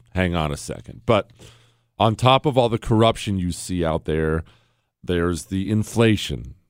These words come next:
five point four percent. You, you, you heard me read all the numbers yesterday about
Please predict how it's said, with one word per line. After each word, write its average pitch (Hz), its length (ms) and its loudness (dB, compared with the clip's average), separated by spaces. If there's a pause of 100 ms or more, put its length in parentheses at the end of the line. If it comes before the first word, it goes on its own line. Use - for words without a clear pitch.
(180)
five 92 360 4
point 110 280 0
four 113 280 2
percent. 98 420 -2
You, 95 160 -2
you, 107 140 -2
you 110 180 2
heard 110 280 4
me 123 100 0
read 110 220 4
all 110 160 4
the 107 80 2
numbers 101 420 2
yesterday 85 580 0
about 80 340 0